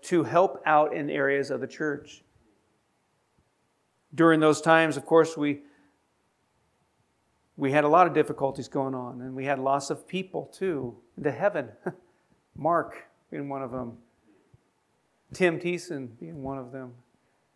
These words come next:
And others you can think of as well, too, but that were integral in helping in the church moving forward. And in the loss of those people that heaven gained,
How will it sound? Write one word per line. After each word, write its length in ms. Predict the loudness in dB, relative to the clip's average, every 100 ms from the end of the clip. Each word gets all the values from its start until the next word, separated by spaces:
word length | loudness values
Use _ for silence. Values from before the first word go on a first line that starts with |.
| _ _ 2
And 100 | 8
others 340 | 8 6 2
you 80 | -4
can 140 | -8
think 160 | -6 -6
of 100 | -6
as 60 | -2
well, 160 | -2
too, 260 | -2 -4 -2
but 180 | -2 -2
that 180 | -2
were 180 | -2 -4
integral 520 | -4 -6 -2 0 0
in 260 | 0 -4 -4
helping 560 | -2 -4 -4 -6 -6 -6
in 100 | -8
the 80 |
church 380 | -10 -6 -6 -6
moving 320 | -6 -4 -6
forward. 640 | -10 -6 -4 -4 -6 -10 -10 _ _ _ -6
And 260 | -4 -4 -6
in 100 | -6
the 60 | 2
loss 280 | 2 2
of 60 | 2
those 240 | 2 2
people 480 | 0 -6 -4 -4 0
that 180 | 0 0
heaven 280 | 0 -2 -2
gained, 460 | -4 -4 -6 -8